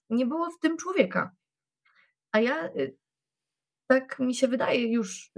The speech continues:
też z wiekiem coraz bardziej, y, się w tym utwierdzam, jak siebie poznaję, że, y, że chyba w ogóle najbardziej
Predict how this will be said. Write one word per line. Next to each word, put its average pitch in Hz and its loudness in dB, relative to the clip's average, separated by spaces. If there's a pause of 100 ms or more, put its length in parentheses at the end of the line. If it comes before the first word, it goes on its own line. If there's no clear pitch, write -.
(140)
też 196 2
z 196 -2
wiekiem 208 0
coraz 220 -2
bardziej, 220 -2 (240)
y, 202 -4
się 196 0
w 190 -6
tym 202 2
utwierdzam, 196 -2 (360)
jak 185 0
siebie 196 0
poznaję, 190 0
że, 196 -4 (640)
y, 196 -2 (320)
że 208 2
chyba 233 0
w 226 -6
ogóle 254 -2 (100)
najbardziej 220 0